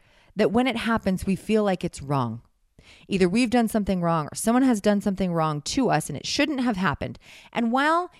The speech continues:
in a lot of cases, that is true, especially when it comes to violence or abuse against other people, that should never happen. However,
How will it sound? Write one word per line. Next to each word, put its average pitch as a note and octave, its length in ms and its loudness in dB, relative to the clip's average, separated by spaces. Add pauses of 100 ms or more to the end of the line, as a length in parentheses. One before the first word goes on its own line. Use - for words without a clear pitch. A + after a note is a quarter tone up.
in G#3+ 120 2
a G#3+ 60 4
lot G#3 220 0
of A#3 100 -4
cases, D#3+ 580 0
that A#3+ 360 2 (140)
is A#3+ 440 4
true, C3 440 2 (240)
especially A#3 480 2
when G#3+ 140 2
it F#3 100 -2
comes F#3 340 -2
to D#3+ 320 0 (160)
violence G#3 520 4
or G#3 60 4
abuse F3+ 340 0
against D#3 340 -2
other C#3 200 0
people, - 460 -6 (140)
that F3 140 0
should F#3 160 -2
never F3+ 300 4
happen. D#3 500 -6 (800)
However, G#3 720 2